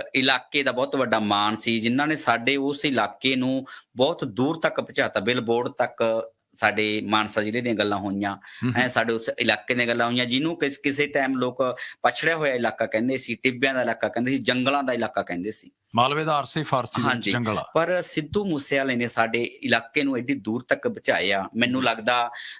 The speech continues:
Speaker 1: ਤੇ ਓਡੀ ਪਹਿਚਾਣ ਸਾਨੂੰ ਅਜੇ ਤੱਕ ਕੋਈ ਚੀਜ਼ ਨਹੀਂ ਦਵਾ ਸਕੀ ਜਿੱਡੀ ਸਾਡੀ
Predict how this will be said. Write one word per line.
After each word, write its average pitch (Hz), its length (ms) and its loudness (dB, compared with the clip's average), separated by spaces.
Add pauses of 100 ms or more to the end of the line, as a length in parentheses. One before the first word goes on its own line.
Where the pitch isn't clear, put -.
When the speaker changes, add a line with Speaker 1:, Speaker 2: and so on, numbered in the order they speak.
(140)
Speaker 1:
ਤੇ 147 280 0 (120)
ਓਡੀ 147 300 0
ਪਹਿਚਾਣ 156 520 0
ਸਾਨੂੰ 147 340 -2
ਅਜੇ 139 140 2
ਤੱਕ 147 200 -2
ਕੋਈ 151 200 -2
ਚੀਜ਼ 147 220 -2
ਨਹੀਂ 123 140 0
ਦਵਾ 104 200 2
ਸਕੀ - 240 -8
ਜਿੱਡੀ 113 260 -6
ਸਾਡੀ 104 360 -6